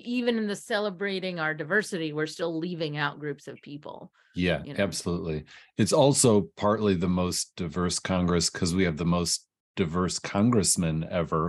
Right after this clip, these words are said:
Speaker 2: who's been an infinite number of things in his background.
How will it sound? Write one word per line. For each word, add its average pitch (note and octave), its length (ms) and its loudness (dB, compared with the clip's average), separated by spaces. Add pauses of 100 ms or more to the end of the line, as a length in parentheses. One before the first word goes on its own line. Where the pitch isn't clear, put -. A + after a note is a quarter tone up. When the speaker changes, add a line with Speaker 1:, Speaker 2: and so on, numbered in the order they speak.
Speaker 2:
who's E2+ 200 -2
been E2+ 560 0 (220)
an F2 180 -4
infinite F#2 420 0
number D#2+ 260 -2
of D#2+ 120 -6
things D#2 560 -4 (160)
in D#2+ 80 0
his D#2 140 -2
background. D2+ 540 -2